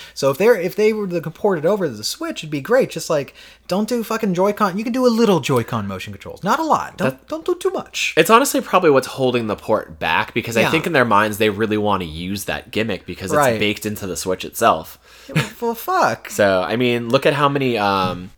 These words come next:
Speaker 2: in Breath of the Wild, like, those
Speaker 1: Yep.
Speaker 2: little puzzle dungeons where you, like, would get, like, they would make you, like, hold the Switch in certain ways and cradle it or, like, invert it and, like, try and, like, move balls, and it was really awkward and clunky.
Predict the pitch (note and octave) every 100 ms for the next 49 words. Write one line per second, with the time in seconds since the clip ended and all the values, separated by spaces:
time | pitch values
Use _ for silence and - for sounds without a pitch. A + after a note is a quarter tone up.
0 | - G#2+ A2 - G2 F2+ G2 E2+ F2 G2+
1 | G#2 F#2+ - G2+ A#2 B2+ C#3+ D#3+ A#2 G2
2 | F#2 F#2 F2 F2 F2 F2+ D2 F2 - -
3 | - _ C#3 D3 D3+ E3 E3 F#3+ E3+ C#3
4 | A2+ G#2+ G#2 - - D#3 D#3+ D#3 D3 -
5 | D3 C#3+ D3+ C#3+ D3+ B2+ C3+ B2+ C3 C3
6 | B2 A2 - C#3 B2+ C3 C3 C3 A#2+ G#2+
7 | F#2+ - A#2 A2+ A#2+ B2 B2 B2+ A2+ G2+
8 | F#2 - A2+ G#2 F#2 - - A#2 C3+ B2
9 | A2+ A#2 B2 B2 A#2 A2+ A#2+ A#2+ E3+ G3+
10 | - F2+ G#2 F2+ D2+ D2+ F#2 E2+ C2 C2+